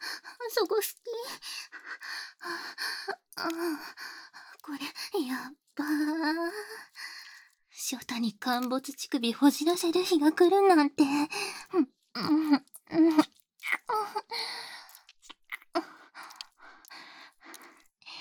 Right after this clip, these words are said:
後でチップお支払いしますね。オーナーさんには内緒ですよ。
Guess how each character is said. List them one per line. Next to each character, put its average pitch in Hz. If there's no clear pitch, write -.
後 196
で -
チ -
ッ -
プ 208
お 180
支 -
払 196
い 196
し -
ま -
す -
ね。 196
オ 277
ー 269
ナ 269
ー 277
さ 277
ん 277
に 294
は 269
内 269
緒 -
で 330
す -
よ。 277